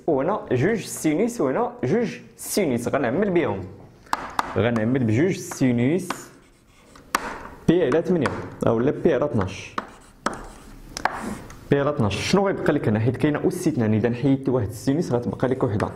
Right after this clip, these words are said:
أخرى، حيت كاينة أس اثنان. ها هي، زائد هنا حيدتي جوج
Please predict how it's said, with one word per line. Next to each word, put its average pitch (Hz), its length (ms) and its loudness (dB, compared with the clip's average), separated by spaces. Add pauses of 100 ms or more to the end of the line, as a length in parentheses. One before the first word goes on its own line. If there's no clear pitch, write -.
(260)
أخرى، - 240 0 (760)
حيت 98 140 2
كاينة 123 360 0
أس - 220 2
اثنان. 92 440 0 (840)
ها 98 120 4
هي، 104 380 2 (420)
زائد 113 380 4
هنا 131 180 2
حيدتي 175 520 2
جوج 120 340 2